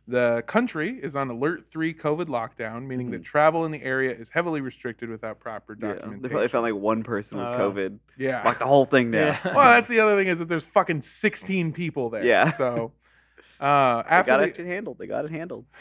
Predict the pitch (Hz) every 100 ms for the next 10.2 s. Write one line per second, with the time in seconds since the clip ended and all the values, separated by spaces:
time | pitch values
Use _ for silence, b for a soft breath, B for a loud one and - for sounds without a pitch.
0 | B B 208 147 165 196 175 143 151 156
1 | 139 127 - 220 233 170 135 123 131 -
2 | - b b b 120 - 160 - 151 139
3 | - 139 127 170 202 202 202 185 123 -
4 | - 214 196 - 135 135 127 120 131 131
5 | - 117 - - 165 123 - b b b
6 | b b - - 143 139 - 175 214 -
7 | - 117 110 113 120 113 - 131 123 135
8 | 131 120 120 160 254 247 202 180 165 151
9 | 180 202 196 170 165 156 - - 120 107
10 | -